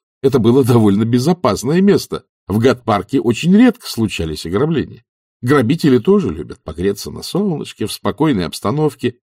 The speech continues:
если можно так выразиться, парк был нейтральной территорией. Сейчас он уже заполнялся народом, хотя смотреть было пока не на что. Кроме рабочих,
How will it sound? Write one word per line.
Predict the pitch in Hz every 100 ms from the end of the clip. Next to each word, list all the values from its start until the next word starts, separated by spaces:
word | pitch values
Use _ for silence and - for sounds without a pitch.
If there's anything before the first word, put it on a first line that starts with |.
| _ _ _
если | 202 190 185
можно | 135 151 147
так | 131 123
выразиться, | 156 185 156 143 165
парк | 123 135 135 -
был | 92 117 113 95 _ _ _ _
нейтральной | - 139 151 127 123 113 85 80 -
территорией. | - - 82 80 - - - _ _ _ _ _ _ _ _ _ _ -
Сейчас | 113 160 233
он | 151
уже | 123 139
заполнялся | 151 123 98 101 120 -
народом, | 92 92 98 95
хотя | 85 98 117
смотреть | - 98 180 165
было | 107 147
пока | 123 - 107
не | -
на | -
что. | - _ - _ _
Кроме | - 117 113
рабочих, | 131 95 - -